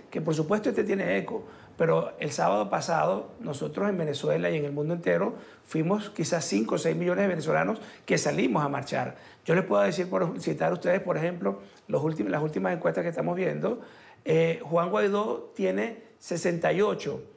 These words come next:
casi setenta por ciento de aceptación popular, Maduro tiene once, esa, esos números aparecerán recientemente.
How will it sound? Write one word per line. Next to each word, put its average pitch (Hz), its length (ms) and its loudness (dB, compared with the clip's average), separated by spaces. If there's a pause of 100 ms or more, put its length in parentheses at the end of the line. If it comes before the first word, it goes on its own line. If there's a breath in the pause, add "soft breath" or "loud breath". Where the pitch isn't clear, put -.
(120)
casi 165 240 -2
setenta 180 420 0
por 170 140 -2
ciento 170 200 -2
de 156 60 0
aceptación 151 400 -6
popular, 190 500 -2 (320 loud breath)
Maduro 190 420 4
tiene 208 340 0
once, 220 720 -2
esa, 208 300 -4
esos 196 180 0
números 202 300 2
aparecerán 160 440 -2
recientemente. 185 680 -2